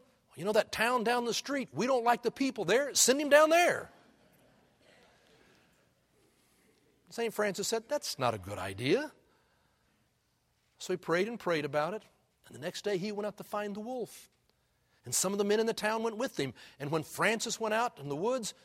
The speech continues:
sure enough, here came the wolf, jaw open, teeth bared. And immediately when Francis saw him, he made the sign of the cross and said,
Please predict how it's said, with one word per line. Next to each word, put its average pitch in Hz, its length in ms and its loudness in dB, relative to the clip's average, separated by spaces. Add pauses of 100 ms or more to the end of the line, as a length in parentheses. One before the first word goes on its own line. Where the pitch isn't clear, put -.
(200)
sure - 380 -8
enough, 175 340 -6
here 175 120 -4
came 170 360 -8
the 165 80 -6
wolf, 165 400 -4 (280)
jaw 175 500 0
open, 175 520 -2
teeth 196 360 -6
bared. 160 440 2 (1300)
And 151 80 -6
immediately 175 360 0
when 139 120 -4
Francis 165 420 -2
saw 170 340 2
him, 135 280 -4
he 131 100 -8
made 165 240 -2
the 143 80 -4
sign 175 260 -2
of 160 60 -6
the 151 80 -4
cross 165 380 -2
and 156 120 -8
said, 165 300 2